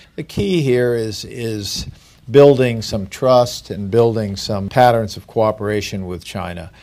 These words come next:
It is not enough to say, "China needs to solve this. This is the, you know, they created this little monster. They need to take care of it."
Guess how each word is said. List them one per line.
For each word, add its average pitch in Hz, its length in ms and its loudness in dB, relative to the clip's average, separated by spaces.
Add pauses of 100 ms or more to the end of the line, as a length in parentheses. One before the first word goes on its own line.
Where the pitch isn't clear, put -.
(340)
It 143 100 4
is 120 160 -2
not 165 300 6
enough 123 400 2
to 107 100 -6
say, 113 320 2
"China 151 420 2
needs 139 280 2
to 123 80 -6
solve 135 420 8
this. 127 380 2 (440)
This 135 200 -2
is 101 340 -4
the, 104 100 -4 (240)
you 120 100 -2
know, 117 120 0
they 135 180 6
created 143 480 8
this 127 180 2
little 135 140 2
monster. 123 680 2
They 120 160 2
need 143 200 0
to 135 100 -2
take 120 260 0
care 120 260 6
of 110 100 2
it." 113 220 2